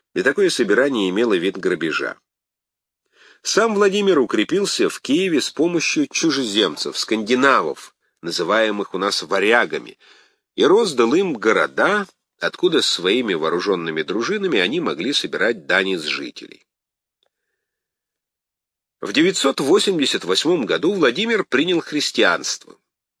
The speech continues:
Обстоятельства, предшествовавшие этому событию и сопровождавшие его,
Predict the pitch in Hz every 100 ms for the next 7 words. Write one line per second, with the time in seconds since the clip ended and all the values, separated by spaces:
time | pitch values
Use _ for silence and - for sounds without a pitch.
0 | _ _ _ - 113 - 135 180 175 165
1 | - 120 117 - 143 139 - 101 95 104
2 | 95 92 87 80 - 92 85 185 151 80
3 | 69 64 - - _ - 76 71 73 -
4 | 87 85 80 - 135 170 - - 82 64
5 | 65